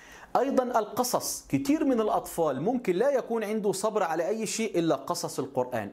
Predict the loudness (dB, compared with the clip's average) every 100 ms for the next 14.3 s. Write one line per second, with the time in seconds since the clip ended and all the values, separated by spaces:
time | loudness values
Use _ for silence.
0 | 0 2 2 -2 -2 -2 -2 -4 0 2
1 | 2 0 0 0 -2 0 -2 0 -2 0
2 | -2 -2 -6 -18 -4 -4 0 0 0 -2
3 | -2 -2 -2 -4 -6 -16 -20 -2 0 2
4 | 0 0 -2 -4 -10 -20 -20 -20 -20 0
5 | 2 4 0 0 -2 2 2 4 2 0
6 | -2 -2 -2 0 -2 -2 -4 -4 -2 0
7 | 0 0 -2 0 -2 0 0 0 0 -4
8 | -8 _ -20 -20 -20 -6 -2 0 0 0
9 | 0 0 0 -2 -2 0 0 0 0 -2
10 | -6 -12 -20 -20 -2 0 2 0 0 0
11 | 2 2 2 2 0 -2 -4 -16 -20 _
12 | 2 2 2 -4 -2 0 2 2 2 -2
13 | -6 -10 -20 -20 -6 0 2 2 -2 -2
14 | -4 -4